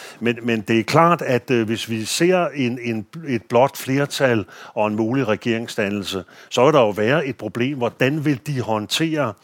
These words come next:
øh, det forhold, at, øh, Venstre gerne vil af med retsforbeholdet, de vil gerne af med forsvarsforbeholdet i E U, som Danmark har,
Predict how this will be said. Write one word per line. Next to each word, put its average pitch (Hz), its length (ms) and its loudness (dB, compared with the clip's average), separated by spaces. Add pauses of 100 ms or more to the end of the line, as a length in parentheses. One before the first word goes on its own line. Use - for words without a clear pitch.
(280)
øh, 101 640 2
det 123 140 2
forhold, 127 500 0
at, 104 240 -2
øh, 101 200 -2
Venstre 123 460 0 (300)
gerne 120 360 4
vil 123 60 -2
af 117 340 0
med 104 520 -2
retsforbeholdet, 120 1000 -2
de 113 60 -8
vil 107 100 -4
gerne 110 280 -2
af 110 160 -2
med 107 140 -4
forsvarsforbeholdet 113 1500 0
i 110 180 -6
E 117 40 -4
U, 113 180 -8
som 110 200 -10
Danmark 104 400 -4
har, 104 340 0